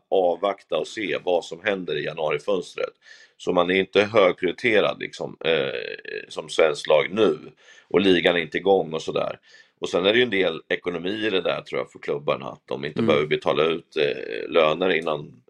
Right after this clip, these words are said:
Speaker 1: innan, liksom, det börjar, så att säga. Så att jag tror att det finns mycket olika hur man tänker där, men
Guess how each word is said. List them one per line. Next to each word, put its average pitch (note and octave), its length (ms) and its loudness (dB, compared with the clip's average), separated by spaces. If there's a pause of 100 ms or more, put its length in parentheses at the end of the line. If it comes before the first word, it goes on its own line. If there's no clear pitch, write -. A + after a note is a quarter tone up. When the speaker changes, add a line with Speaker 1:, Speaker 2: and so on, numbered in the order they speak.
Speaker 1:
innan, D2+ 300 -4
liksom, C#2+ 440 -8 (100)
det F2 80 4
börjar, F2 440 4
så - 120 -4
att D2 80 -6
säga. - 280 -4
Så - 100 -8
att D2+ 80 -4
jag E2 100 -2
tror F#2+ 100 2
att - 60 -4
det - 120 -6
finns F2 240 -2
mycket F#2 480 2 (460)
olika A2 440 4
hur G2 80 2
man F#2 120 0
tänker G#2 380 -2
där, C#2+ 140 -2
men D2 200 -4